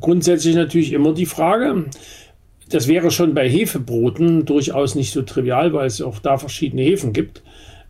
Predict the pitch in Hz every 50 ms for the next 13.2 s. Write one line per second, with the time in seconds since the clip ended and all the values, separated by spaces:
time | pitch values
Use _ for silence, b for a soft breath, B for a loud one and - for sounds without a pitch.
0 | - _ - - 156 143 143 139 135 135 135 135 135 135 139 135 120 - - -
1 | 143 135 135 135 135 135 131 127 - - - - - 277 233 180 190 156 - -
2 | - 180 175 180 180 170 - - - - - - _ _ _ - 180 165 156 -
3 | - 165 156 139 139 156 147 147 135 151 139 139 165 170 170 175 151 - 160 147
4 | - 165 151 143 151 156 175 175 156 B B B B B B B B - 156 151
5 | 139 160 151 156 170 160 - - 165 156 147 - 170 160 160 170 160 165 180 175
6 | 165 b b b b b b b b _ - 156 156 147 - - - - - -
7 | 147 147 143 143 139 135 131 113 98 B B B B 113 113 107 - - - -
8 | - - - - - 143 139 120 113 - 131 131 123 117 123 139 151 151 156 156
9 | 151 156 - 117 127 131 110 - 151 - - - - - 123 143 135 131 147 156
10 | 143 143 139 - b b b b b b b 107 b - - - 139 139 147 147
11 | 139 120 143 156 156 - 175 165 156 - - 185 226 233 185 - - 139 147 160
12 | 175 185 180 180 196 180 165 160 151 156 151 143 151 185 185 175 180 185 196 190
13 | 180 165 147